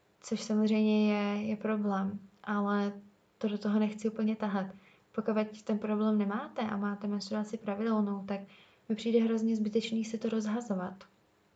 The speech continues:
No a poslední věcí jsou ty deprese. Když si jenom vezmete, a, a, že vlastně u nás na střední se taky řešilo, a, že někdo třeba po antikoncepci prostě přibral.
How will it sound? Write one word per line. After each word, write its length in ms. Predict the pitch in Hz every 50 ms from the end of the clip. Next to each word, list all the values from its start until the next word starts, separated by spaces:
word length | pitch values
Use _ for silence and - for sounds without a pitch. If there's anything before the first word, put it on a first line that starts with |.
| _ _ _ _ _ _ _ _ - _ _ - - _ _ _ -
No 80 | 226 226
a 20 |
poslední 400 | 220 233 220 226 247 226 233 240
věcí 260 | 240 240 226 - 240 226
jsou 160 | - 233 226
ty 120 | - 240
deprese. 760 | 220 226 220 - - 240 262 262 - - - 185 175 175 - - - _ _ _ _ _ _ _ _ _ _ _ _ _ _ _ _ _ _ _ -
Když 140 | 220 208
si 120 | - - 240
jenom 220 | 247 269 269 262
vezmete, 640 | 247 240 233 240 247 247 240 - 240 240 240 240 240 240 233 - _ _ _ _ _ _ _ _ _ _ _ _ _ _ _ _ _ - _ _ _ _ _ _ _ _ _ - 202 208 -
a, 140 | 208 208 208
a, 380 | 214 208 208 202 208 208 214 220
že 420 | 214 208 226 220 214 214 220 - - - _ _ _ _ _ -
vlastně 420 | 226 214 214 208 214 220 214 -
u 60 | -
nás 280 | 220 220 220 214 214 214
na 100 | 220 214
střední 320 | 214 - - 220 220 220
se 100 | 214 220
taky 220 | 214 214 214 247 240
řešilo, 400 | 233 208 - - 214 202 202 196
a, 100 | 196 196 - - - - - - _ _ _ _ - 214 202 202 202 202 202
že 220 | 202 190 208 202 202
někdo 300 | 202 202 196 196 202 202
třeba 200 | - - 208 202
po 120 | - -
antikoncepci 720 | - 214 202 190 190 190 196 202 196 196 208 - - - 208
prostě 300 | - 208 196 - - 214
přibral. 560 | - - 233 202 208 208 196 190 190 190